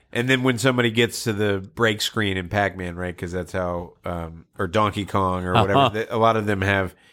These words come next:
Speaker 1: if you go too far, the game just malfunctions. And I think, I can't remember, y-, y-, I'm sure you saw that incredibly great documentary, the, uh,
Speaker 2: King of Kong
Speaker 1: King of
Speaker 2: or
Speaker 1: Kong,
Speaker 2: Mm-hmm.
Speaker 1: right? Which, but I can't remember the terminology from it. What, what a great movie. I mean,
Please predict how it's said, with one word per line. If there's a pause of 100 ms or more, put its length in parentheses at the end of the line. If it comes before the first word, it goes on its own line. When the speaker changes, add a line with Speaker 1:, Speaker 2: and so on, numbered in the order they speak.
(100)
Speaker 1:
if
you
go
too
far,
the
game
just (380)
malfunctions. (340)
And
I
think,
I
can't
remember,
y-,
y-,
I'm
sure
you
saw
that
incredibly (400)
great
documentary,
the, (600)
uh, (100)
Speaker 2:
King
of
Kong
Speaker 1:
King
of
Speaker 2:
or
Speaker 1:
Kong,
Speaker 2:
Mm-hmm.
Speaker 1:
right?
Which, (360)
but
I
can't
remember
the
terminology
from
it. (320)
What,
what
a
great
movie. (140)
I
mean,